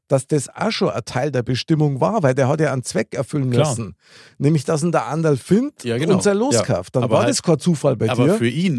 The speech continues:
Speaker 3: nicht für mich. Weil ich hab davon ja
Speaker 1: Ja,
Speaker 3: nichts.
Speaker 1: aber für ihn war's Bestimmung.
Speaker 3: Ja, das sag ich
Speaker 1: Du
Speaker 3: ja. Für
Speaker 1: warst, du warst Teil seiner Bestimmung und kein Zufall.
Speaker 3: Ja, ri-, ja, aber dass ich, für mich war es Zufall, dass ich den Zehner verloren hab, aber für einen anderen war es die Bestimmung, dass
Speaker 2: Aber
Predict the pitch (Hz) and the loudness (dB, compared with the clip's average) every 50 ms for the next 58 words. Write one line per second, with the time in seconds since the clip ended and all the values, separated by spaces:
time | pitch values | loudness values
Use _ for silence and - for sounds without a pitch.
0 | 113 113 113 131 135 - - 254 285 277 277 - - - _ _ _ - - 131 | -2 0 0 0 0 -2 -4 -2 0 0 -2 -2 -4 -10 _ _ _ -2 0 0
1 | 139 120 196 208 202 - 139 113 - - 113 104 101 101 156 208 240 233 208 156 | 0 0 -2 -4 -4 -4 -8 -8 -6 -6 -8 -6 -2 0 2 2 2 2 0 -2
2 | - 165 - 208 233 254 277 247 208 165 - - 139 - - 156 139 123 98 90 | -2 -2 -4 -2 -2 0 2 2 0 0 0 -2 -4 -2 -2 -4 -4 -4 -6 -8
3 | - - - - 165 143 165 - 196 185 - 202 226 233 180 131 - 254 277 254 | -10 -16 -14 -10 -6 -6 -4 -6 -6 -4 -2 -2 -2 -2 -2 0 2 2 4 4
4 | 262 247 226 - - - - 254 220 226 226 - - - - 180 165 208 240 - | 2 2 0 -2 -6 -2 0 2 2 2 2 0 -2 -4 -2 0 2 2 2 2
5 | - 214 214 214 202 196 185 - - 247 262 254 160 120 117 139 135 - - 190 | 0 0 0 0 2 0 0 -2 0 -2 0 2 2 0 0 -4 -4 0 0 0
6 | 185 - - 254 - - 123 104 92 90 - _ - - 147 175 160 208 190 - | 0 0 -4 -6 -4 -2 -4 -4 -4 -6 -10 _ -4 0 0 0 0 0 -4 -2
7 | - 156 175 175 135 131 123 131 - - - 143 127 - - - 196 208 196 - | -2 0 0 0 0 0 -2 -2 -4 -2 -2 -2 -2 -2 -2 -4 -4 -4 -4 -6
8 | - - - 143 147 170 220 226 - - - _ _ _ _ _ _ - 139 151 | -6 0 2 4 4 4 2 2 -2 -8 -14 _ _ _ _ _ _ -2 0 0
9 | 160 170 160 - - - 196 180 - 175 151 147 139 160 147 - - 139 123 - | 0 0 -4 -6 -4 -4 -4 -2 0 0 0 0 0 -2 -4 -4 -4 -6 -4 -2
10 | 151 151 147 135 - - 120 113 123 143 160 180 190 170 - 143 127 139 135 - | 0 0 0 0 -2 -2 -2 0 0 0 0 -2 -2 -2 -2 -2 -2 -2 -4 -2
11 | - 135 120 113 120 143 170 180 160 147 156 156 156 - - 160 139 151 - - | -2 -2 -2 0 -2 -2 0 0 0 0 0 -2 -2 -2 -6 -4 -4 -4 -4 0
12 | - 185 185 190 175 151 143 139 - - 220 226 | 0 0 0 0 0 -2 -2 -4 -4 -6 -10 -14